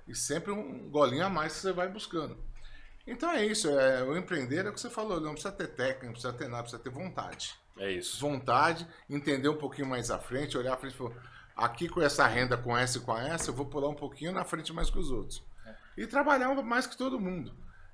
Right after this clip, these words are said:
Speaker 1: E eu nunca tive, nunca consegui trabalhar pra ninguém, sempre fui um pouco arrojado nesse sentido.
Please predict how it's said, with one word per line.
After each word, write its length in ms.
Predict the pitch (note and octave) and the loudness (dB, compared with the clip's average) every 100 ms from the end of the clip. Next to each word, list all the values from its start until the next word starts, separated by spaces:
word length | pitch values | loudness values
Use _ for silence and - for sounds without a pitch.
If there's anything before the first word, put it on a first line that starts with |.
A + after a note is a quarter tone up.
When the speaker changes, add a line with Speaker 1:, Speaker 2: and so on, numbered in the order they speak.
| - | -10
Speaker 1:
E 480 | A#2+ B2+ B2+ C3 D3+ | -4 -2 0 0 0
eu 140 | G#3 | 0
nunca 240 | A#3+ C4 G#3+ | -2 0 0
tive, 760 | - D#3 D3 B2+ A#2 G#2+ F2+ E2+ - D#2 G#2+ G2 G#2 G2+ | 2 2 2 0 -2 -2 -4 -8 -12 -14 -14 -14 -16 -16
nunca 280 | G#2+ D3 D#3 | -10 -6 -6
consegui 360 | - C#3+ - B2+ | -6 -6 -6 -2
trabalhar 380 | B2 A2 A2 A2 | 0 4 4 4
pra 160 | A2 | 2
ninguém, 360 | G#2+ G#2 A2+ C#3 | -4 -2 -2 -4
sempre 260 | C#3 B2 | -4 -8
fui 160 | A2 A2+ | -8 -8
um 140 | G2+ | -8
pouco 440 | F#2+ A2+ A2 F#2+ F2+ | -8 -8 -8 -8 -4
arrojado 440 | F#2+ A2+ - A#2+ | -2 0 2 2
nesse 220 | A2+ G#2+ - | 0 -6 -6
sentido. 440 | G2+ - C#3 - | -4 -4 -4 -8